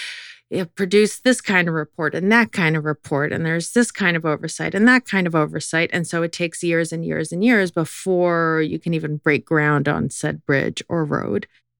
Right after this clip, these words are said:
When you're the country in need of said bridge or road, you kinda wanna go with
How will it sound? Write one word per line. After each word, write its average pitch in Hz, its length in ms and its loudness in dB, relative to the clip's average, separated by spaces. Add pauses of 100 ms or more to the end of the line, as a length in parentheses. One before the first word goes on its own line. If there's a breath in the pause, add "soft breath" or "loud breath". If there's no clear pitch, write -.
When 185 300 2
you're 190 840 2
the 180 120 -2
country 175 600 2
in 160 200 0
need 180 520 0 (360)
of 160 120 -4
said 160 320 -2
bridge 147 320 0
or 156 100 -2
road, 151 480 -2 (420)
you 196 140 -2
kinda 233 280 4
wanna 226 200 6
go 190 180 2
with 190 200 2